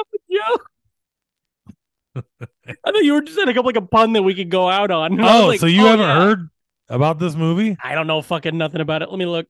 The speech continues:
Speaker 1: Strange. I think maybe I did
Speaker 2: It's
Speaker 1: hear
Speaker 2: a new Disney animated movie.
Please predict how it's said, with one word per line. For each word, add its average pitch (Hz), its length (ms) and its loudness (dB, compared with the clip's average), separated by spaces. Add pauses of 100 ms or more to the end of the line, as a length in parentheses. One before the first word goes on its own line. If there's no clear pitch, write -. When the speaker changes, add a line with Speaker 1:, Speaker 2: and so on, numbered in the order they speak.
Speaker 1:
Strange. 220 420 -6
I 202 80 -4
think 269 300 -6
maybe 226 340 -4
I 208 120 -2
did 202 300 -6
Speaker 2:
It's 175 80 -6
Speaker 1:
hear 143 240 -2
Speaker 2:
a 143 40 0
new 196 240 2
Disney 175 540 -2
animated 151 480 -2
movie. 104 480 -8